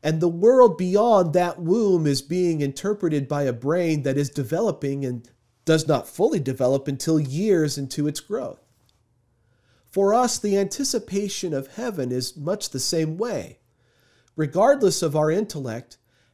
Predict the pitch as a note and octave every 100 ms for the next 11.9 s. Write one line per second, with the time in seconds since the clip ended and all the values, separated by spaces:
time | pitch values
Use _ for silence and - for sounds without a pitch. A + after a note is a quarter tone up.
0 | _ F#3+ B3+ C4 A#3 A3 G#3 G3 E3 D#3
1 | B3 - D#3 D#3 D3 D3 C#3 E3 - -
2 | G3 G3 D#3 C#3+ C#3+ C#3+ C3+ D#3 G3 C3+
3 | C3+ C3+ B2 C3+ C3+ C3 - G3+ G3+ C#3
4 | B2+ B2 - A#2 G#2 A#2 G#2+ F3+ - E2+
5 | D2 _ _ _ _ _ _ _ _ _
6 | _ _ D3 F3 F#3+ E3 D#3+ - C#3+ C#3
7 | E3+ E3 E3+ D#3+ E3 F3+ F3+ - F3 F3+
8 | D#3+ D3+ B2 A#2+ C#3+ D#3+ F3 F#3 - B2+
9 | A#2+ C3 A2 A2 - _ - E3+ E3+ D#3
10 | C3+ F3 F#3+ D3+ D#3+ D3 C3+ B2+ - F3
11 | F3+ F#3+ F#3+ - B2+ - E3+ C#3+ -